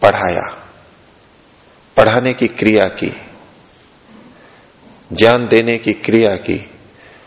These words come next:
लेकिन छात्र को ज्ञान हो ही गया, ये आवश्यक नहीं है।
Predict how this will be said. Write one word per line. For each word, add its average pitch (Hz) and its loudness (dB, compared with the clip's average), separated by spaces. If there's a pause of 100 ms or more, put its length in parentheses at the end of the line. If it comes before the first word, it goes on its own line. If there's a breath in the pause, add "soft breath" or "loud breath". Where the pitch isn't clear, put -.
(240 soft breath)
लेकिन 151 2 (240)
छात्र 107 4
को 151 6
ज्ञान 127 2
हो 101 2
ही 135 2
गया, 143 0 (880)
ये 92 -2
आवश्यक 87 -2
नहीं 147 -2
है। 180 -10